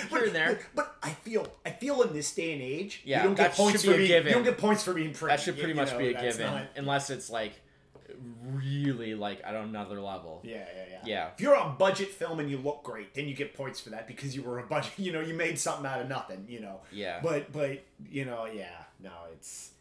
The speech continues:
Speaker 2: it's, it's his rank.
Speaker 1: Yeah.
Speaker 2: Yeah. It's too bad. Okay, so that, that was our crossover. I had a feeling that was gonna be on our, on your list, but I
Speaker 1: Yeah.
Speaker 2: wasn't sure.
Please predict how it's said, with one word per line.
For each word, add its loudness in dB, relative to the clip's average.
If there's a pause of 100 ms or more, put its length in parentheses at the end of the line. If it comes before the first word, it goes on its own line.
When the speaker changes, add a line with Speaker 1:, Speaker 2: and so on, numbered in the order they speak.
(320)
Speaker 2:
it's, -12 (800)
it's -8
his -14
rank. -16 (240)
Speaker 1:
Yeah. -10
Speaker 2:
Yeah. -8 (260)
It's -8
too -6
bad. 0
Okay, -4
so -2
that, 6
that 8
was 6
our 6
crossover. -2 (220)
I 0
had 6
a 2
feeling 4
that 2
was -2
gonna 0
be -2
on -4
our, -4
on -6
your -6
list, -10
but -6
I -4
Speaker 1:
Yeah. 0
Speaker 2:
wasn't -4
sure. -10